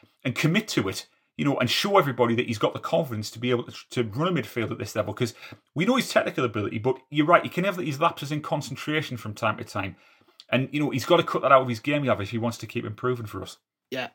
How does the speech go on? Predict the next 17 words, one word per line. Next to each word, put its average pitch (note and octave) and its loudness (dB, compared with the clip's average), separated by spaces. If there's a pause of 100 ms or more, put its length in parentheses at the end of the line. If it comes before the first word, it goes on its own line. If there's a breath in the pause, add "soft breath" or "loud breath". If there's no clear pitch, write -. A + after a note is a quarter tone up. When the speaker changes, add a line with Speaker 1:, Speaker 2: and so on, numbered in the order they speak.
(100)
Speaker 2:
we D#3 6
round E3 8
off D3+ 4
with E3 4
some E3 4
three-word F3 2
reviews, G3 4
I F#3+ 2
think, G#3 0
from D#3 0
the D#3+ 0 (220)
Roker E3 -4
Report E3+ 4 (120)
followers F#3+ 4
on F#3+ 2
Twitter. G#3+ 4 (380 soft breath)
Uh, D#3 6